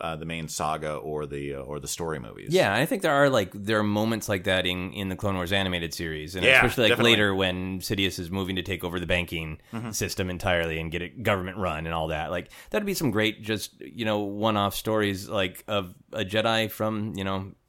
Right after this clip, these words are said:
Speaker 2: anywhere before Phantom Menace. Th-, I think that's the kind of thing that Jedi would be doing, of
Speaker 1: Mm-hmm.
Speaker 2: like,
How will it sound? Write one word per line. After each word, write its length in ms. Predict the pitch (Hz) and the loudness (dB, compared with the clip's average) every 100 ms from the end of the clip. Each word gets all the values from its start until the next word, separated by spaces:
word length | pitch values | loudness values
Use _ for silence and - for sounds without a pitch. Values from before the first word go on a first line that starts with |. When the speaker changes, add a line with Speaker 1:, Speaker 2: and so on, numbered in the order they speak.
| - | -8
Speaker 2:
anywhere 520 | 123 131 123 117 120 | -2 0 4 4 2
before 560 | - 95 95 - 123 117 | -2 -6 -4 2 4 4
Phantom 340 | 117 110 113 | 2 0 2
Menace. 300 | 120 113 92 | 2 2 -2
Th-, 180 | - 110 | -4 -6
I 60 | 113 | -4
think 220 | 139 170 | -2 -2
that's 200 | 131 135 | -2 -2
the 60 | 139 | -6
kind 200 | - 104 | -6 -4
of 60 | |
thing 160 | 107 98 | -4 -4
that 120 | 90 | -4
Jedi 240 | 101 92 | -2 0
would 100 | 87 | 0
be 100 | 85 | -4
doing, 280 | 85 123 87 | 0 2 2
of 60 | 82 | 0
Speaker 1:
Mm-hmm. 80 | 85 | -2
Speaker 2:
like, 220 | 85 | -2